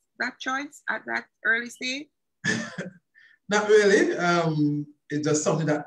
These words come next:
Speaker 2: popped into my mind at the time. I want to be a doctor.
Speaker 1: Okay.
Speaker 2: Um, I
Speaker 1: Okay.
Speaker 2: can't, I, yeah, it's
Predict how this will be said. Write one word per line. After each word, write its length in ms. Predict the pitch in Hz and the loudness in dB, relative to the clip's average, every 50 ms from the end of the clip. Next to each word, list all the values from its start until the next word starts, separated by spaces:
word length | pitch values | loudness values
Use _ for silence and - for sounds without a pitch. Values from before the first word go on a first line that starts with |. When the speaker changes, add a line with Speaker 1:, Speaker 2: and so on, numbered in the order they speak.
| - _ _ | -12 _ _
Speaker 2:
popped 240 | 190 180 180 - | -6 -6 -4 -4
into 140 | 151 143 - 147 | -6 -6 -4 -2
my 100 | 147 147 | -2 0
mind 220 | 147 147 139 135 | 0 0 -2 -2
at 80 | 131 131 | -4 -6
the 80 | 131 | -6
time. 360 | 127 - 196 170 135 120 123 139 147 | -4 -4 -2 -2 -2 -4 -4 -4 -2
I 120 | 143 143 | -2 -2
want 260 | 143 139 135 131 127 - | -2 -2 -4 -6 -8 -10
to 100 | - - | -12 -12
be 120 | 135 135 | -10 -8
a 80 | - - | -6 -4
doctor. 460 | 175 202 220 220 - 190 - - _ _ _ _ _ _ _ _ _ _ - | -4 -4 -6 -6 -8 -12 -14 -14 _ _ _ _ _ _ _ _ _ _ -4
Speaker 1:
Okay. 260 | 202 196 180 170 190 185 | -2 -2 -2 -4 -4 -6
Speaker 2:
Um, 560 | 165 147 139 135 131 127 127 131 131 131 127 - _ _ _ _ _ _ _ _ _ _ - | -10 -14 -16 -16 -14 -12 -10 -10 -10 -10 -14 -18 _ _ _ _ _ _ _ _ _ _ -10
I 60 | 117 - - 220 | -8 -4 -2 -2
Speaker 1:
Okay. 180 | - 185 160 - - | 0 0 -2 -2 -4
Speaker 2:
can't, 220 | - - 147 - - - | -4 -4 -4 -4 -4 -8
I, 60 | 135 135 135 131 - - 139 | -10 -10 -10 -12 -10 -8 -6
yeah, 400 | 139 147 156 147 135 123 117 113 - - - - | -2 0 2 2 2 0 -2 -4 -8 -12 -12 -12
it's 640 | 120 117 - - - _ _ _ _ - - _ | -10 -10 -10 -14 -18 _ _ _ _ -20 -20 _